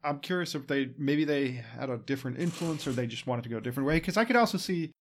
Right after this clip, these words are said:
a different subset of gamers being like, "Oh, the open world was too big for me. I want more direct and I want more action, more action."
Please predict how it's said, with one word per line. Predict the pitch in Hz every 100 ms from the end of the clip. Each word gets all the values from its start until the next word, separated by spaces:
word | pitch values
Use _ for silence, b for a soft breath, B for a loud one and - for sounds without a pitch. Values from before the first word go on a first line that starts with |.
| _
a | 160
different | 131 131 156 160
subset | 131 151 123 147
of | 127 107
gamers | 131 127 123 -
being | 123 117
like, | 117 117
"Oh, | - 165 151 120
the | 131 139
open | 170 151 139
world | 135 113
was | 120
too | - - 170 143
big | 123 127 127
for | 127 120
me. | 113 107
I |
want | 110 123 123 -
more | 127 123
direct | 120 120 123 123 -
and | 127 110 - b b b b
I | 135
want | 151
more | 151 123
action, | 139 151 - 139 120
more | 139 110
action." | 127 123 - 113 -